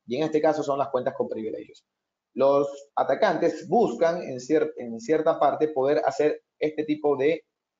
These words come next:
eh, de reconocimiento. O sea, una vez, eh, ellos puedan tener acceso a una cuenta con privilegios dentro de un entorno o, o comprometer dentro de un, o un usuario dentro de la, de la organización,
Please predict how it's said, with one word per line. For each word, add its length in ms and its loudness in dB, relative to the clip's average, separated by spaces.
eh, 640 -2
de 100 0
reconocimiento. 1200 -2
O 100 2
sea, 400 6
una 200 6
vez, 300 6
eh, 580 4
ellos 460 2
puedan 580 6
tener 360 0
acceso 720 0
a 120 2
una 160 2
cuenta 320 0
con 260 -2
privilegios 920 0
dentro 380 0
de 60 2
un 240 -4
entorno 500 0
o, 220 4
o 480 -2
comprometer 720 2
dentro 340 -2
de 60 2
un, 140 -4
o 260 -4
un 180 -4
usuario 460 2
dentro 300 -4
de 80 -2
la, 280 -2
de 60 -4
la 80 0
organización, 640 -4